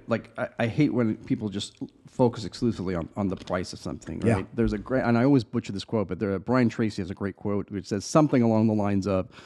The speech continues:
Speaker 1: you know, "The pleasure of low price will always be outweighed by the pain of low quality."
Speaker 2: Yeah.
Speaker 1: And it's
Speaker 2: Yes.
Speaker 1: such a great quote because people wanna buy the cheapest thing, and it
Speaker 2: Yes.
Speaker 1: turns out you, you, you can't assume that the,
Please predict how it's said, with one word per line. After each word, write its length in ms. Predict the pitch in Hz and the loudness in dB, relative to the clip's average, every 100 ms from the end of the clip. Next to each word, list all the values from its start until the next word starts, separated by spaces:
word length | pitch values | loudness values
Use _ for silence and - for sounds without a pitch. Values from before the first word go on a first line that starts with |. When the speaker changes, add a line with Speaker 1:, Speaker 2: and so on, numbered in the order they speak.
| - - - | -20 -14 2
Speaker 1:
you 100 | 110 | 4
know, 120 | 101 | 4
"The 120 | 92 | 2
pleasure 460 | - - 151 127 127 | 0 8 10 10 8
of 100 | 104 | 6
low 200 | 104 107 | 4 2
price 560 | - 110 101 95 - - - - _ | 2 0 2 0 -4 -12 -20 -20 _
will 120 | 110 | -2
always 420 | - 113 117 110 | 4 6 6 4
be 160 | - 101 | 2 0
outweighed 540 | 98 104 101 101 98 92 | 2 0 2 2 0 0
by 100 | 92 | -2
the 100 | 80 | -2
pain 280 | - 101 95 | 0 0 0
of 120 | 90 | -2
low 100 | 90 | -4
quality." 480 | - 64 - - - - | -4 -4 -6 -10 -20 -4
Speaker 2:
Yeah. 180 | 110 - - _ - | -2 -2 -10 _ -2
Speaker 1:
And 140 | 110 110 | 4 4
it's 60 | |
Speaker 2:
Yes. 60 | - | 6
Speaker 1:
such 140 | 170 | 4
a 20 | 143 | 6
great 200 | 123 101 | 6 8
quote 300 | 135 117 - | 10 10 8
because 340 | 95 107 98 | 2 2 0
people 300 | - 143 139 | 0 2 4
wanna 220 | 117 123 | 6 6
buy 260 | 107 110 113 | 6 6 6
the 80 | 104 | 2
cheapest 460 | - 120 104 104 | 0 0 0 2
thing, 260 | 135 139 117 | 6 8 8
and 80 | 104 | 6
it 60 | |
Speaker 2:
Yes. 80 | 71 | 4
Speaker 1:
turns 220 | 127 110 | 4 6
out 260 | 110 104 - | 6 4 2
you, 120 | 110 | -2
you, 100 | 120 - - - | -2 -8 -12 -8
you 300 | 135 131 127 | -4 0 2
can't 260 | - 160 | 4 6
assume 280 | 139 - 143 | 6 8 8
that 180 | 127 - | 8 6
the, 260 | 113 104 | 2 2